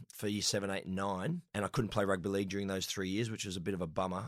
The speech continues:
Um, came back to St Paul's College at Manly, which back then was sort of a bit of a feeder school for, for the Sea Eagles, and then went to S G Ball. So I didn't play any, uh, junior clubs as a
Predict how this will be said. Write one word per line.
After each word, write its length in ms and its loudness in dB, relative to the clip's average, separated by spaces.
Um, 280 -2
came 200 0
back 140 -2
to 80 -6
St 160 -6
Paul's 280 -2
College 360 -2
at 80 -10
Manly, 480 -2
which 360 0
back 200 -2
then 180 -2
was 80 -2
sort 140 -2
of 80 -2
a 40 -2
bit 120 -4
of 80 -4
a 40 -8
feeder 300 -4
school 300 -2
for, 200 -4
for 100 -8
the 40 -4
Sea 180 0
Eagles, 280 -2
and 160 4
then 160 6
went 160 4
to 100 0
S 120 2
G 160 2
Ball. 240 2
So 420 0
I 40 2
didn't 200 -2
play 220 -2
any, 360 -4
uh, 340 -6
junior 280 -2
clubs 420 -4
as 180 -6
a 100 -2